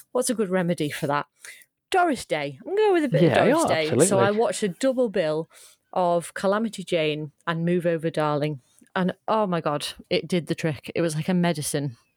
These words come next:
Speaker 1: It was
Speaker 2: Mm.
Speaker 1: so much fun. Calamity Jane is brilliant. It really is her at her absolute musical best. She's brilliant in that. And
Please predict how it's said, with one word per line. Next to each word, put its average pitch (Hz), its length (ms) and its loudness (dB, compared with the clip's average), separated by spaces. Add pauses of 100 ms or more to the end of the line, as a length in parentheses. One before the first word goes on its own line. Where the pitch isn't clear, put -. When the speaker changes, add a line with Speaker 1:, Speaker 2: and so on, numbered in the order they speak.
(140)
Speaker 1:
It 151 140 -2
was 151 160 0
Speaker 2:
Mm. 117 160 0 (140)
Speaker 1:
so - 360 0
much - 180 -4
fun. 156 240 -2 (580)
Calamity 208 360 0
Jane 170 240 0
is 160 120 -6
brilliant. 160 720 0
It 135 200 0
really 175 360 2
is 156 140 0
her 156 400 0
at 156 220 -4
her 151 320 -2 (360)
absolute 160 520 -4
musical 156 420 -4
best. - 380 -2
She's - 280 0
brilliant 151 540 -2
in 143 140 -2
that. 143 180 -2 (640)
And 156 520 -2